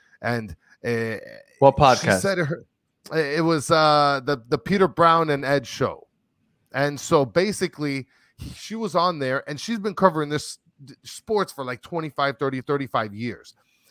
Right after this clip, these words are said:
Speaker 1: And she
Speaker 2: Mm-hmm.
Speaker 1: said it. She said it in the nicest way that Michelle Kaufman could say it.
Speaker 2: How'd she
Speaker 1: Right?
Speaker 2: say it?
Speaker 1: She based,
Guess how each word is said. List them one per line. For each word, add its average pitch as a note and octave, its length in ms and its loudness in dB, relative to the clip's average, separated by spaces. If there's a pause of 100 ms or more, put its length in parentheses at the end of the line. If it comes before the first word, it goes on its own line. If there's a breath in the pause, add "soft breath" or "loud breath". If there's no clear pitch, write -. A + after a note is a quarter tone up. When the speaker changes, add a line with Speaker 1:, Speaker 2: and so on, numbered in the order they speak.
(100)
Speaker 1:
And E3+ 120 -2
she F#3+ 120 -8
Speaker 2:
Mm-hmm. G#2+ 100 -8
Speaker 1:
said B3 200 2
it. A2 140 -8 (340)
She G#3 180 -6
said B3 220 4
it B3 40 2
in A3+ 80 0
the G3 80 -2
nicest F#3+ 420 -6
way F3+ 220 0
that C#3 160 -2
Michelle C#3 300 -4
Kaufman B2+ 340 -2
could B2 160 -10
say F#2 240 -10
it. - 120 -20 (680)
Speaker 2:
How'd A#2+ 180 2
she B2 60 2
Speaker 1:
Right? C3 80 0
Speaker 2:
say G2+ 180 6
it? D#2+ 60 -6
Speaker 1:
She G#3 180 -4
based, G#3 360 0